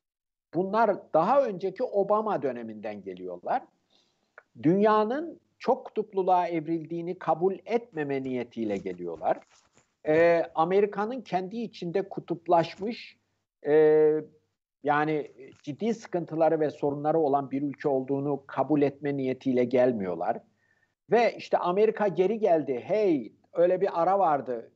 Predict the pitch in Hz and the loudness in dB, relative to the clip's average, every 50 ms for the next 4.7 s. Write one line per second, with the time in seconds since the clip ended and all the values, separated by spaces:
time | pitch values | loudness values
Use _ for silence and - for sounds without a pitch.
0 | _ 107 156 143 - - 165 165 170 170 - - 160 165 165 151 156 160 160 156 | _ -12 -12 -12 -8 -4 -4 -4 -4 -6 -6 -4 -2 -2 -2 -2 -2 -2 -2 -4
1 | - 170 147 147 139 143 139 147 147 151 156 151 147 151 - 147 143 147 131 143 | -4 -4 0 2 2 2 0 -2 -6 -4 -2 -4 -4 -4 -6 -8 -8 -6 -6 -6
2 | 139 139 143 147 147 131 - 143 139 139 135 135 139 135 139 143 147 143 123 - | -6 -2 0 0 0 0 2 2 4 4 4 2 -2 -4 -2 -2 -2 -2 0 0
3 | 139 139 143 139 - 151 139 131 - 165 - - 135 135 - - - - 127 113 | -2 0 -2 -2 -2 -2 -2 -2 -2 -6 -2 0 0 0 -2 -4 -8 -6 -6 -4
4 | 101 117 107 - 131 127 123 120 110 101 104 139 - | -4 -6 -4 2 4 4 4 4 4 2 -2 -2 -4